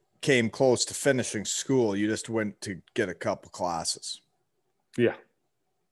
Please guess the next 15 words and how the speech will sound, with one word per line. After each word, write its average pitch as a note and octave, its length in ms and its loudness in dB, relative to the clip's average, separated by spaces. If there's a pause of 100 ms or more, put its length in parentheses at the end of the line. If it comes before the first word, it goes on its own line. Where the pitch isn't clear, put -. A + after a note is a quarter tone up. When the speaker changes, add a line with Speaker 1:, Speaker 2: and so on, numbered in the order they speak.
(800)
Speaker 1:
Gotcha. G2+ 340 -2
Speaker 2:
Oh, A#2+ 100 6
yeah. F2 160 0 (500)
Speaker 1:
Yeah. G2+ 180 0 (140)
And D#3 180 6
then E3+ 180 8
you D#3+ 140 8
went D#3 240 4
pro D#3 360 8
to C#3+ 300 4
Toledo. C3+ 720 2 (640)
Speaker 2:
Yeah. A#2 200 4 (1120)
Speaker 1:
Okay. B2+ 220 8
Speaker 2:
Yeah. C#3 40 4
Speaker 1:
So E3+ 540 8